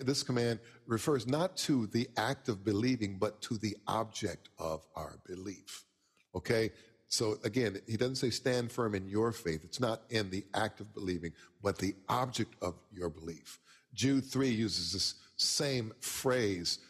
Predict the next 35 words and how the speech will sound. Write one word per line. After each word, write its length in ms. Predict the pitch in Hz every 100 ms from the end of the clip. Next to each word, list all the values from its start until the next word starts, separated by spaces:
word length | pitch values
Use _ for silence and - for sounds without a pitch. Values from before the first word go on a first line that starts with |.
| _ -
this 200 | - -
way. 100 | 95
He 40 |
says, 220 | 90 98
"Dear 220 | 90 117 107
friends, 380 | - 120 104
although 320 | 101 98 110 104
I 140 | 98
was 280 | 101 82 -
very 280 | 110 113 104 -
eager 400 | 123 120 98 92 - -
to 160 | - 107
write 340 | 98 104 117 -
to 120 | 104
you 180 | 104 92
about 440 | 87 104 107 - - -
the 60 |
salvation 800 | 98 123 98 92 104 135 131 117 95
we 140 | 98
share, 540 | - - 90 78 78 - - - - - -
I 120 | 127
felt 300 | 107 135 120
compelled 540 | - 107 - 139 123 -
to 100 | 98
write 360 | 98 113 127
and 160 | 104 95 -
urge 400 | 135 139 110 -
you 220 | 98 87 - - -
to 120 | -
contend 800 | 117 - 101 98 - 147 160 160 151
for 320 | - 135 156
the 120 | 156
faith 760 | - - - 180 107 101 - - - - -
that 260 | 110 107 127
was 260 | 120 -